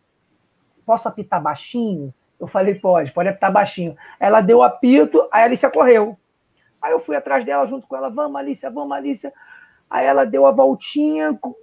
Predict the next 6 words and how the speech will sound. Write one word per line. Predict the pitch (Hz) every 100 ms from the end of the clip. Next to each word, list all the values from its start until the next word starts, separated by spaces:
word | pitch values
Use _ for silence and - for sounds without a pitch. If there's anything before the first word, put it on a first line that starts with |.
| _ _ _ _ _ _ _ _
certo? | - 254
Quando | 294 285
tava | 277
perto | 269 269 -
da | 226 226
reta | 233 302 262 - 185